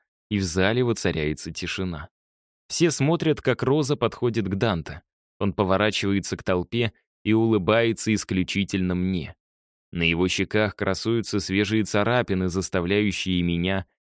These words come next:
кипеть от ярости. Священник начинает церемонию, но я уже не слушаю. В ушах стоит такой звон, что сосредоточиться невозможно, и я почти ничего не слышу. Просто борюсь с желанием выхватить пистолет —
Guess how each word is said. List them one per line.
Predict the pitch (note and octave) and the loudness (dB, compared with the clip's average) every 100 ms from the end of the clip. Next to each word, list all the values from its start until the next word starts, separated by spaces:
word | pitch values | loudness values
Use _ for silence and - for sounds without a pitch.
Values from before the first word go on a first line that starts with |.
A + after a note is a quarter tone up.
| - | -2
кипеть | A2 F#2 F2 E2+ - | 0 0 0 0 0
от | E2 - | -4 -4
ярости. | E2 F2+ D2 - - - - _ _ _ _ | -2 -2 -4 -10 -12 -16 -20 _ _ _ _
Священник | - G2+ G#2 - F#3 D#3 C3+ | -4 0 2 4 4 4 4
начинает | C3+ - D#3 E3 C3 | 2 2 2 2 2
церемонию, | C3+ B2+ B2+ D3 C#3+ C3 | 2 2 2 2 2 2
но | A#2+ | 4
я | G#2+ | 4
уже | G#2 G2 G#2 | 2 2 2
не | G2 | 0
слушаю. | - G2+ F2 - C#2+ D2+ _ _ _ - | 0 -4 -4 -8 -12 -16 _ _ _ -4
В | F#2+ | 0
ушах | F#2+ A#2 A#2+ | 2 2 2
стоит | A2 - A2 G#2+ | 0 2 2 2
такой | G#2+ G2+ A2+ A2 | 0 0 2 2
звон, | F#2 F2+ A#2 A2+ | 0 0 0 -2
что | - G#2+ | -2 -2
сосредоточиться | - G2+ G2+ G#2+ F#2+ - A2 - G2+ - | -2 -2 0 0 0 0 -2 -2 -4 -2
невозможно, | G#2 G2 F#2 F#2+ E2 F#2+ G#2 E2+ C2+ - _ _ _ - | 2 2 2 0 0 0 0 -2 -8 -14 _ _ _ -4
и | D#2+ | 2
я | E2+ | 2
почти | F#2+ B2 - - E3 | 4 0 0 -4 -4
ничего | E3 C3+ - G2+ A2 | -2 -2 0 0 0
не | A2 | 0
слышу. | F#2+ - A2 G#2 - - - _ _ _ _ | -2 -4 -4 -4 -6 -10 -18 _ _ _ _
Просто | - E3+ - C#3+ | 0 0 2 0
борюсь | F#2 G#2+ B2+ E3 A#2 | 2 2 2 2 2
с | |
желанием | D2+ D#2+ G#2+ B2 A2 F2+ E2 D#2+ | 0 0 2 2 2 2 0 0
выхватить | A#2 - F#2+ E2+ - | 0 0 -2 -2 -6
пистолет — | G2+ F#2+ F#2 F#2+ A#2+ - | -4 -2 0 2 0 -2